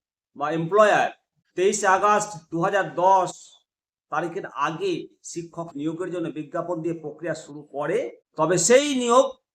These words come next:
পুরনো নিয়ম অনুসারেই করা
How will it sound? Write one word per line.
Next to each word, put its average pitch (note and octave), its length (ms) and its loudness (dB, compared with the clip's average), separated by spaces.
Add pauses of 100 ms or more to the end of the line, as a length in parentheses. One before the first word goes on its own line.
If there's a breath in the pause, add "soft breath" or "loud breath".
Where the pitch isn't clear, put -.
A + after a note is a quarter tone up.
(520)
পুরনো B3 320 -2 (120)
নিয়ম G3+ 260 0 (140)
অনুসারেই E3 500 -2 (1600)
করা C#3+ 240 -2